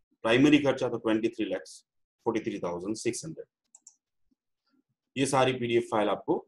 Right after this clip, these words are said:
भेज दी जाएगी। अभी बात करते हैं, अ, Belarus के नीचे एक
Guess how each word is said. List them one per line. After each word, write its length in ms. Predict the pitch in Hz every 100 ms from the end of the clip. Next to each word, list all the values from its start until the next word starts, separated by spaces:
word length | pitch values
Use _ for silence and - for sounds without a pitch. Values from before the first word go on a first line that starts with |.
| -
भेज 260 | 98 98
दी 140 | 85 85
जाएगी। 240 | 85 82
अभी 200 | - 151
बात 220 | 151 143 -
करते 240 | 131 -
हैं, 140 | 135 135 - _ _ -
अ, 240 | 101 98 95
Belarus 500 | 90 113 127 131 -
के 160 | 131
नीचे 580 | 120 110 110 127 120 120 - _
एक 100 | -